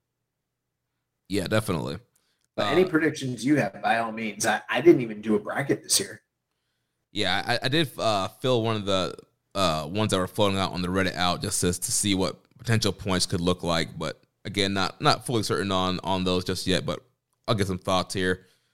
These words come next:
Speaker 1: So, um, as you guys are listening to this show, uh, there's night three will be happening, uh, the second night of the A block on May eighteenth. So we got a, um,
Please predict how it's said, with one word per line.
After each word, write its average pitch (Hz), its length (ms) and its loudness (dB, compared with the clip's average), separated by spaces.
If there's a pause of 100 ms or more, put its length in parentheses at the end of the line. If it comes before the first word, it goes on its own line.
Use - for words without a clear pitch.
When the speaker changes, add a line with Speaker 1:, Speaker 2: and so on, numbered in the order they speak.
(140)
Speaker 1:
So, 101 460 0
um, 90 300 -2
as 123 180 0
you 113 60 -4
guys 117 260 -2
are 101 100 -2
listening 104 340 2
to 87 40 -8
this 98 180 0
show, 110 420 0
uh, 90 260 -2
there's 90 360 -4
night 104 380 0
three 117 240 0
will 107 120 -2
be 98 100 -4
happening, 98 560 -2
uh, 82 420 -2
the - 80 -8
second 104 280 0
night 98 160 -2
of 90 100 -6
the - 120 -8
A 101 120 2
block 92 340 0
on 85 320 -2 (180)
May 98 220 0
eighteenth. 117 460 0 (600)
So 98 140 0
we 95 80 -2
got 92 380 0
a, 87 460 0 (260)
um, 50 420 -4